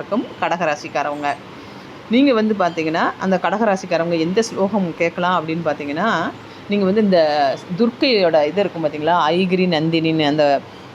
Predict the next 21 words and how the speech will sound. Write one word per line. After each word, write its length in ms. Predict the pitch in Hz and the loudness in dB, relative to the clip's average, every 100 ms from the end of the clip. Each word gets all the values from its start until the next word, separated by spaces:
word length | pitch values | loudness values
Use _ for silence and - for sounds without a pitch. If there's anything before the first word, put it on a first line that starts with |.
| - - - - - - - 165 | -20 -20 -20 -18 -18 -14 -4 -2
அந்த 160 | 170 160 156 | 2 2 2
ஸ்லோகம் 340 | 202 220 226 | 2 2 2
வரும் 140 | 156 160 | 0 -2
பார்த்தீங்களா, 360 | 139 139 143 160 | -6 -2 0 0
அந்த 140 | 151 151 151 | 0 0 0
மகிஷாசுர 500 | 190 202 196 185 170 | 0 2 0 2 0
மர்தினி 320 | 151 151 156 156 - | 0 0 0 0 0
இல்ல 100 | 165 151 165 | 0 0 0
ஐகிரி 260 | 185 185 160 | 0 0 -2
நந்தினின்னு 400 | 151 151 156 208 - - - - - - 165 170 | -4 -6 -4 -6 -6 -14 -18 -18 -18 -10 -4 -2
துர்க்கை 320 | 202 - 262 | -2 0 0
அம்மன் 260 | 190 180 180 | 2 0 0
சம்மந்தப்பட்ட 520 | 170 175 175 165 170 165 160 | 0 2 0 0 2 0 2
பாடல்களை 460 | 156 160 165 156 147 | 0 0 -2 0 0
வந்து 260 | 151 165 247 185 | -2 0 2 2
கடகராசிக்காரவங்க 760 | 170 180 165 160 151 147 151 139 | 0 2 0 0 0 0 -4 -4
கேட்டுக்கிறது 500 | 151 165 143 147 226 294 - - - 185 | -4 0 0 2 0 0 -6 -16 -2 0
ரொம்ப 160 | 202 196 | 2 0
விசேஷம். 420 | 175 170 156 175 160 | 0 0 -2 0 0
அந்த 120 | 156 156 | 0 0
ஸ்லோகங்களை 420 | 175 180 165 | 0 2 2